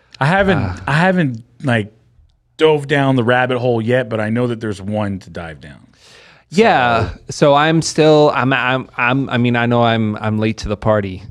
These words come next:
Speaker 2: uh, so to speak, but, um, it's definitely something that, uh, I think everybody should start to learn and educate themselves about.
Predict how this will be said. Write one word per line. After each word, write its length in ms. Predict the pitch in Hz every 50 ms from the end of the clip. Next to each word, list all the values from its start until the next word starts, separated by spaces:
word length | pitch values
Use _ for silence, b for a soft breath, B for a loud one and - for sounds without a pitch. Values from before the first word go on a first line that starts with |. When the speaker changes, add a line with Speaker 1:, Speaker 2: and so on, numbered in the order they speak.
| - -
Speaker 2:
uh, 380 | 110 107 101 101 101 98 98 98
so 260 | - - - - 113
to 80 | 101 107
speak, 420 | - - - 110 104 - - -
but, 240 | - 104 101 98 - B B B B B B B _ -
um, 640 | 113 110 107 107 107 104 104 101 101 101 101 110 - -
it's 240 | 127 123 123 - -
definitely 340 | - 135 123 113 143 135 123
something 480 | - - 127 120 110 127 117 110 110
that, 300 | 107 110 107 104 101 -
uh, 300 | 104 104 101 101 101 104 -
I 60 | 110
think 200 | - 123 113 -
everybody 460 | 104 101 110 113 101 110 104 104 104
should 240 | - - - 98 -
start 280 | - - 107 107 107 -
to 100 | - 107
learn 280 | 104 107 107 107 107
and 120 | 104 104 -
educate 460 | 107 110 - 117 104 - 113 107 -
themselves 500 | 107 107 104 - - 107 107 107 104 -
about. 400 | 107 101 107 104 107 101 - B